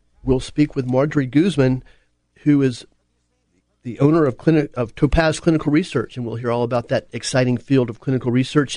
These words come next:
and, uh, the work that Marjorie is doing at Topaz, uh, right here in our community. Before we go back to Vito, I wanna, of course, let you know that our program is supported by our friends over at Florida Door Solutions.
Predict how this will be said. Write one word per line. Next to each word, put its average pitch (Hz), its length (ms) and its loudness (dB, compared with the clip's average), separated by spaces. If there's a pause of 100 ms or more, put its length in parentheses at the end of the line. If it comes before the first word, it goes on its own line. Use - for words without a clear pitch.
and, 147 440 2 (360)
uh, 127 140 -6
the 120 220 -6
work 139 260 -2
that - 220 -2 (320)
Marjorie 135 440 0
is 120 220 -8
doing 131 300 0
at 120 140 -4
Topaz, 135 680 -4 (340)
uh, 117 140 -4
right 127 220 0
here 127 220 -2
in 123 120 -2
our 110 120 -2
community. 123 480 -2 (1200)
Before 127 220 0
we 147 80 2
go 147 80 2
back 139 160 0
to 131 80 -4
Vito, 143 260 2
I 127 80 2
wanna, 131 140 2
of - 520 -10
course, - 260 0
let 127 80 -2
you 131 80 2
know 127 180 4
that 123 100 -4
our 117 100 0
program 131 420 -2
is 110 160 -6 (240)
supported 147 440 0
by 127 100 0
our 120 100 0
friends 143 400 -2
over 131 260 2
at - 220 -4
Florida 139 400 0
Door 131 280 0
Solutions. 127 760 -2